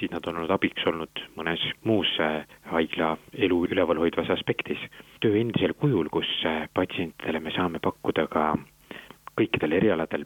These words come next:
plaanilist, äh, ravi, see on, on tõesti tasapisi taastumas ja arstide ja õdede tavapärane töö on, on järk-järgult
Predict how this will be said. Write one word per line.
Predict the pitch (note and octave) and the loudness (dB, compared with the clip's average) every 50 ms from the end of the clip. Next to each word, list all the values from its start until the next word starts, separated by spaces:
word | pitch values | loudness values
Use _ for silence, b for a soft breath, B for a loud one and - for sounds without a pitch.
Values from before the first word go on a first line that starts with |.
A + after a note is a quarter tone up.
| - - | -2 -2
plaanilist, | G2+ F#2+ F#2 D#2+ D2 D2 - - - - _ _ - E2+ | 0 0 0 -2 -4 -8 -10 -12 -12 -14 _ _ -6 -4
äh, | E2 D#2 D2+ D2+ D#2 E2+ | -2 -2 -2 -2 0 0
ravi, | A2+ D3 - G2 D#2 D2+ E2 | 2 2 2 2 0 0 0
see | - | -2
on, | F#2+ F2 E2 D#2+ D2+ - B B B B B B | -2 -2 -4 -8 -14 -16 B B B B B B
on | - F2+ F2+ F2+ | -2 -2 0 2
tõesti | - A2 F2 - - F2 E2 - _ _ | 2 0 0 0 -2 -4 -4 -4 _ _
tasapisi | - A#2 - G2 E2 - E2 E2 D#2 - | -2 -2 0 0 -2 -2 -2 -4 -2 0
taastumas | - C3 D3 A2 G2 - - F2+ E2+ E2 D#2+ - - - B B B B B B B B | 0 0 0 0 -2 -4 -4 -4 -4 -6 -6 -6 -8 -10 B B B B B B B B
ja | - E2+ E2 E2 D#2+ D#2+ D#2 D#2+ D#2 _ | 0 2 2 4 4 2 0 0 -2 _
arstide | - - G2 - - - F2 - - | -4 -4 -4 -2 -2 -2 0 0 2
ja | D#2+ - | 2 2
õdede | G#2 F#2 - - D#2 - _ | 2 0 0 -2 -4 -4 _
tavapärane | - G#2 G#2+ G#2 - F2+ E2+ E2 D#2+ D#2+ D2+ - | 0 2 2 2 0 -2 -4 -6 -6 -8 -6 -6
töö | E2+ D#2+ D#2+ D#2 D#2+ | -4 -4 -4 -4 -6
on, | D#2 D2+ - B B B B B B - - | -8 -10 -14 B B B B B B -6 -4
on | E2+ D#2+ D#2 | -4 -2 -2
järk-järgult | E2+ F2 E2 - - - F2+ F2 F2 - E2+ - - _ - - - | 0 0 0 0 0 2 2 2 2 2 -2 -4 -6 _ -8 -8 -8